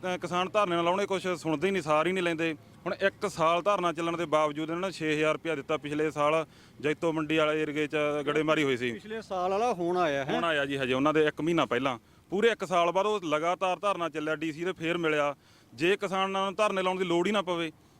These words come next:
Speaker 1: ਜੇ ਇਹ, ਅ, ਕਿਸਾਨਾਂ ਦੀ ਸਾਰ ਲੈ ਲੈਣ, ਫਿਰ ਇਹ, ਮੈਂ ਇਹਨਾਂ ਨੂੰ ਪੁੱਛਣਾ ਚਾਹਣਾ ਵੀ ਇਹ ਦਿੱਲੀ ਕੀ ਲੈਣ ਗਏ ਸੀ? ਇਹਨਾਂ ਨੇ ਨਹੀਂ ਧਰਨੇ ਲਾਏ ਉੱਥੇ ਜਾ ਕੇ।
Speaker 2: ਹੂੰ।
Speaker 1: ਇਹ ਜਾ ਆਪਦੀਆਂ, ਅ, ਕ-, ਵਾਸਤੇ ਜੇ ਧਰਨੇ ਲਾ ਸਕਦੇ, ਕਿਸਾਨ ਕਿਉਂ ਨਹੀਂ ਲਾ ਸਕਦੇ?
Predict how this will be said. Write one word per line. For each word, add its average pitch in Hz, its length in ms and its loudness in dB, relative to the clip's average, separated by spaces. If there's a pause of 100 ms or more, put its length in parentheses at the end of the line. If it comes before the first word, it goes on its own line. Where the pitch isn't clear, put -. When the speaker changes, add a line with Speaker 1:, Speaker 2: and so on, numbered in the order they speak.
(100)
Speaker 1:
ਜੇ 151 140 2
ਇਹ, 175 320 0
ਅ, 156 300 -2
ਕਿਸਾਨਾਂ 156 300 -2
ਦੀ 165 60 0
ਸਾਰ 143 260 2
ਲੈ 139 140 2
ਲੈਣ, 156 240 -2 (520)
ਫਿਰ 156 80 0
ਇਹ, 202 200 2
ਮੈਂ 175 160 0
ਇਹਨਾਂ 185 120 0
ਨੂੰ 214 80 -2
ਪੁੱਛਣਾ 175 320 -2
ਚਾਹਣਾ 185 260 -2
ਵੀ 180 160 -6
ਇਹ 190 160 0
ਦਿੱਲੀ 170 240 -2
ਕੀ 165 120 -4
ਲੈਣ 156 200 0
ਗਏ 147 160 -2
ਸੀ? 139 160 -10 (720)
ਇਹਨਾਂ 170 180 0
ਨੇ 202 60 0
ਨਹੀਂ 220 100 0
ਧਰਨੇ 220 280 2
ਲਾਏ 185 160 4
ਉੱਥੇ 185 180 -4
ਜਾ 175 140 0
ਕੇ। 160 180 -6 (160)
Speaker 2:
ਹੂੰ। 170 220 -14
Speaker 1:
ਇਹ 196 200 2
ਜਾ 190 160 4
ਆਪਦੀਆਂ, 170 260 -2
ਅ, 160 600 0
ਕ-, - 40 -10
ਵਾਸਤੇ 160 400 0
ਜੇ 160 100 -2
ਧਰਨੇ 180 240 0
ਲਾ 151 140 2
ਸਕਦੇ, 147 180 -4
ਕਿਸਾਨ 151 300 -4
ਕਿਉਂ 160 140 -4
ਨਹੀਂ 185 120 -4
ਲਾ 151 100 4
ਸਕਦੇ? 131 320 -6